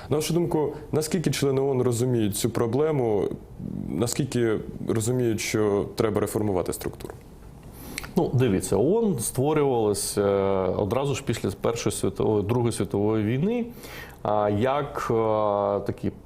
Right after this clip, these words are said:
Speaker 2: прообраз такого світового уряду, там, да, для того, щоб краще країни будуть розмовляти, ніж воювати. Фактично, оон був створений,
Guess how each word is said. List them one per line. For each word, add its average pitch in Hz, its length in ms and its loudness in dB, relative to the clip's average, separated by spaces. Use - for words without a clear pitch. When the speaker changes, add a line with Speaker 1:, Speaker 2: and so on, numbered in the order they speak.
Speaker 2:
прообраз 117 520 0
такого 107 340 0
світового 120 560 0
уряду, 110 560 2
там, - 300 -2
да, 120 240 2
для 101 140 -4
того, 113 260 0
щоб 101 220 -2
краще 110 360 0
країни 104 600 0
будуть 110 440 0
розмовляти, 120 600 0
ніж 107 200 2
воювати. 107 640 0
Фактично, - 600 0
оон 123 520 2
був 107 220 0
створений, 110 880 0